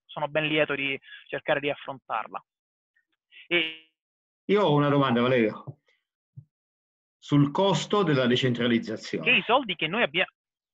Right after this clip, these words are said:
Speaker 1: eh, c'è.
Speaker 2: Ok. Perché
Speaker 1: Sul costo?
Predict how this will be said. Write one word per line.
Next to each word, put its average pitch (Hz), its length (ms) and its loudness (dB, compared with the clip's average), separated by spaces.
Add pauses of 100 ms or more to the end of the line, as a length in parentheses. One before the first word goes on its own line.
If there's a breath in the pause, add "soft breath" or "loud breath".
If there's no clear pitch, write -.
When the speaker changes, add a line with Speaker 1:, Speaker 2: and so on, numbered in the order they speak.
(360)
Speaker 1:
eh, - 80 -10
c'è. - 220 -8 (840 soft breath)
Speaker 2:
Ok. - 180 -16 (680 soft breath)
Perché 127 280 -4
Speaker 1:
Sul 120 80 2
costo? 277 600 4